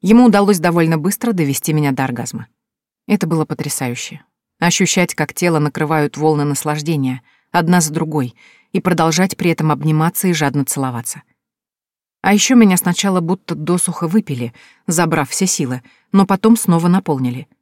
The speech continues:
Это тоже было очень удивительное чувство. "Ну вот, видишь, почти справился", выдохнул рядом с ухом потомственный соблазнитель.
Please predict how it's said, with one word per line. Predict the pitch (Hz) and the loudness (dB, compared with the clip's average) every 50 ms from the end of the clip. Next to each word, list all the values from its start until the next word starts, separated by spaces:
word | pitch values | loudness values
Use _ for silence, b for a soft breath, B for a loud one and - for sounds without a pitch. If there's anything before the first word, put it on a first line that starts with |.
| _ _ _ _ _ _ - | _ _ _ _ _ _ -16
Это | - - - 262 | -14 -10 -8 -8
тоже | - - 185 156 143 143 | -4 -2 -2 -2 0 0
было | 135 147 143 147 | 2 4 4 4
очень | 147 139 - - 151 143 151 - | 4 2 2 -2 -2 -4 -2 -2
удивительное | 175 160 160 175 156 135 - 135 131 135 147 156 | -2 -2 0 0 0 -2 -2 -4 -4 -4 -4 -4
чувство. | - - 135 - - 135 127 - _ _ _ _ _ _ _ _ _ _ _ _ _ _ _ _ _ _ _ _ _ _ _ _ _ _ _ _ - | -6 -8 -12 -12 -12 -14 -14 -16 _ _ _ _ _ _ _ _ _ _ _ _ _ _ _ _ _ _ _ _ _ _ _ _ _ _ _ _ -4
"Ну | 143 147 165 180 | 0 0 2 2
вот, | 165 143 139 143 - - - B B B | 2 2 0 0 -2 -4 -12 B B B
видишь, | 143 143 147 175 185 170 160 135 - - - - _ _ _ | -4 0 2 2 4 4 2 0 -2 -4 -8 -14 _ _ _
почти | - 143 - - - 180 | -4 -2 -2 -2 0 -2
справился", | 185 - - 147 147 143 151 147 143 - - 135 120 - _ _ _ _ _ _ _ _ _ _ _ _ _ _ _ - | -2 -2 -2 -2 0 2 0 0 -2 -4 -8 -10 -12 -16 _ _ _ _ _ _ _ _ _ _ _ _ _ _ _ -10
выдохнул | 160 151 156 147 123 117 - 151 139 139 | -6 -4 -4 -4 -4 -6 -6 -6 -6 -4
рядом | 147 151 139 135 143 135 | -2 -2 -2 -2 -2 -4
с | - - | -4 -4
ухом | 175 - - 156 143 | -4 -4 -4 -4 -4
потомственный | - 147 - - 143 135 - - - 147 147 147 | -4 -4 -2 -2 -4 -4 -4 -4 -2 -2 -2 -2
соблазнитель. | - - 151 151 160 165 151 131 113 - - 117 - | -2 -2 -2 -2 -2 -2 -2 -4 -6 -6 -10 -16 -18